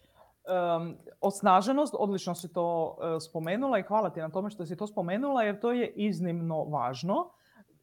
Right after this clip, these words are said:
I točno je, u dosta ovih primjera nedostaje baš te osnaženosti, da se one osje-, e, da zaposlenik zna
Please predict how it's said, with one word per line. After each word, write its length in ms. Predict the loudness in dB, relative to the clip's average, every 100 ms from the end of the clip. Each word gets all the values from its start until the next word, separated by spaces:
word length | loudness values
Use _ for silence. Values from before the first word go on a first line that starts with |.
| _
I 380 | -4 0 4 4 6
točno 400 | 4 4 0 0
je, 60 | 0
u 80 | 4
dosta 340 | 6 6 6
ovih 180 | 4 4 -4
primjera 600 | -2 0 2 4 6 4
nedostaje 540 | 4 4 4 2 4 4
baš 280 | 6 4 4
te 120 | 2
osnaženosti, 640 | 2 2 2 4 2 2
da 100 | 0
se 140 | 2 4
one 280 | 4 4 4
osje-, 360 | 2 4 4
e, 60 | 4 -2 -18 _ _ -2 0
da 280 | 6 8 8
zaposlenik 680 | 6 0 0 2 4 6 6
zna 540 | 6 4 4 4 2